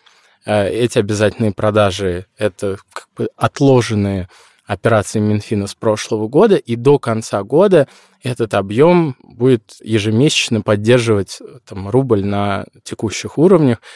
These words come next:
и даже там в апреле, когда у нас, э, будет налоговый период, мы увидим некоторое укрепление рубля, там, с девяносто двух до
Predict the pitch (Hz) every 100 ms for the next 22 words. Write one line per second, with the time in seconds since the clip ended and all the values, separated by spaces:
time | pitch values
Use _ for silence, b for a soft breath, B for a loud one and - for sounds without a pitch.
0 | B B 117 107 135 147 113 - 98 98
1 | 104 - 151 135 - 101 98 98 95 -
2 | - 110 104 98 92 107 101 95 135 113
3 | 113 107 98 101 - 113 190 - b b
4 | b 104 107 120 110 117 110 104 107 -
5 | - 104 - 113 - 107 95 92 95 95
6 | 127 160 101 95 95 101 101 98 - 98
7 | 95 135 147 101 98 104